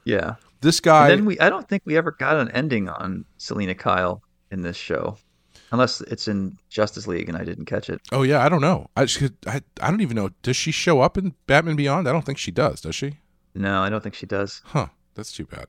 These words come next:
Speaker 1: Yeah. But
Speaker 2: Um,
Speaker 1: when we do a White Knight thing for her one day, we can get into it.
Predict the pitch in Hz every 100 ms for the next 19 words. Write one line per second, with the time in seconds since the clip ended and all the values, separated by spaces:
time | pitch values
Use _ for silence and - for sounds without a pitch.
0 | _ - - - - - - _ - 147
1 | 120 92 104 107 113 107 98 95 107 107
2 | 95 98 90 98 90 85 - - - 101
3 | 104 - - - - -